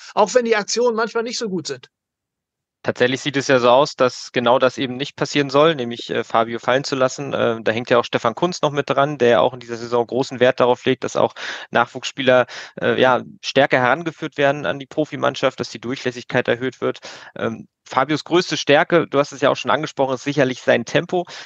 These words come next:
Speaker 2: Wir haben ja auch mal eine Geschichte gemacht über ihn und seine sprintstarke Familie. Da gehört ja auch seine Cousine Vanessa noch mit dazu, die Hürdenläuferin ist auch beim H S V, die von Olympia träumt. Ähm,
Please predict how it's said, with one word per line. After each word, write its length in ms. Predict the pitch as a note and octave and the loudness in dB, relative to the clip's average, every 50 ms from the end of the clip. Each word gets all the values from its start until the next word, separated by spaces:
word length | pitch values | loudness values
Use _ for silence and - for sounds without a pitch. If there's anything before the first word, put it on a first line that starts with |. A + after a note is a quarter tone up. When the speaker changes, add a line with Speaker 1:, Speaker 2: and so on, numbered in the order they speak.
| - _ _ | -20 _ _
Speaker 2:
Wir 160 | - A#2+ B2 | -2 0 0
haben 100 | C#3+ D3 | 2 2
ja 120 | C#3 - | 2 2
auch 100 | C#3 C3 | 2 2
mal 100 | C#3 C3+ | 2 0
eine 140 | C3 B2+ B2 | 0 0 -2
Geschichte 340 | A#2 - - E3 - - D#3 | -6 -8 -10 -6 -2 0 0
gemacht 380 | C3+ C3+ C3 C3+ C#3 C3+ - - | 0 2 2 0 0 0 -4 -10
über 340 | C3 B2 B2+ B2 B2 A#2+ | -2 0 2 2 4 2
ihn 180 | - - C#3 C#3+ | 0 -2 -4 -6
und 120 | C3+ B2 | -2 0
seine 340 | B2 B2 B2 B2 A#2+ A2 - - | 2 2 4 4 2 0 0 -4
sprintstarke 600 | - - - - C#3+ C#3 - - - B2+ - - C3+ | -10 -14 -8 -6 -6 -6 -2 0 0 2 2 0 -2
Familie. 520 | - C#3 C3+ C#3 D3+ D#3 D3 C3+ C3+ C3+ | -2 -2 -2 0 0 0 0 2 2 2
Da 140 | B2 B2 A#2+ | 2 2 2
gehört 240 | A2+ B2 B2 - - | 2 0 0 0 0
ja 80 | B2 | -2
auch 40 | A#2+ | 0
seine 220 | - C3 B2 B2 - | -2 -2 -4 -4 -6
Cousine 400 | - D3 C3 C#3 D#3 D3+ C#3 C3+ | -8 -8 -6 -4 -2 0 2 2
Vanessa 320 | D3 C#3+ D3+ - - D3+ | 2 2 2 2 2 2
noch 140 | C3 C3 C3 | 0 0 -2
mit 160 | C#3 C#3 - | -2 0 0
dazu, 400 | C3+ B2 - - - C#3+ C3+ C3+ | 0 0 0 -4 -8 -6 -6 -6
die 220 | C3 B2+ B2 A#2+ | -6 -8 -8 -2
Hürdenläuferin 640 | C3 D3 D3 C#3+ C#3 C3 B2+ B2 - - A#2 B2 - - | 0 0 0 2 2 2 2 2 0 -2 -2 -2 -2 -4
ist 160 | - - - | -4 -2 -4
auch 100 | C3 - | -4 -2
beim 240 | - - B2+ B2 A#2+ | 0 -2 -2 0 0
H 120 | A#2+ A#2+ | 0 0
S 80 | - - | -2 0
V, 220 | - C3 B2+ B2+ | 0 2 2 2
die 100 | B2 A#2+ | 0 -4
von 160 | - - C3+ B2+ | -6 -6 -6 -4
Olympia 380 | C3 C3+ C#3 C#3 - C#3 B2+ | -2 -2 -4 0 0 0 0
träumt. 420 | - - - C3+ C3 C3+ C3 - - - - - - - - - - | 0 2 2 2 4 4 2 -2 -10 -14 -16 -14 -16 -16 -18 -12 -4
Ähm, 420 | - A#2+ B2 A#2+ A#2+ A#2 A#2 A2 | 0 0 2 2 0 -2 -6 -8